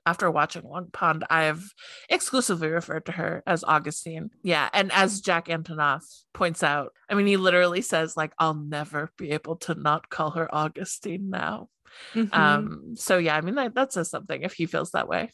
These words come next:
Speaker 1: <laughs>
Speaker 2: I know Taylor also said Augustus or Augusta, and I was like, "Mm,
Speaker 1: Augusta,
Speaker 2: Augustine
Speaker 1: right,
Speaker 2: sticks."
Speaker 1: Augusta. Yeah,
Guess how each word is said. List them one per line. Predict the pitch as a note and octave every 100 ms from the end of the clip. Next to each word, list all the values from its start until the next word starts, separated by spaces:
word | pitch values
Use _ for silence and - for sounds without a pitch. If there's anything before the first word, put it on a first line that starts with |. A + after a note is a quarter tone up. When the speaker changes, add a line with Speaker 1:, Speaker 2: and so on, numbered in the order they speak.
| - A#3
Speaker 1:
<laughs> | F#4 G4 - - -
Speaker 2:
I |
know | B3 C4
Taylor | B3 A3+ A3 -
also | F3 F3 F3+
said | - D#3+ -
Augustus | E3 D3+ - - D3+ E3 - - -
or | F#3
Augusta, | E3 D#3 - - A#2 G#2+ F#3+ G#3
and | F3
I | F3
was | G3
like, | G3+ -
"Mm, | E4 D#4+ D#4+
Speaker 1:
Augusta, | B3+ C#4+
Speaker 2:
Augustine | D4+ - - G3+
Speaker 1:
right, | A3 C4
Speaker 2:
sticks." | C4 A3+
Speaker 1:
Augusta. | A#3 C4 D4 - - G#3+ F#3+ F#3+ - - - -
Yeah, | D#3+ F#2+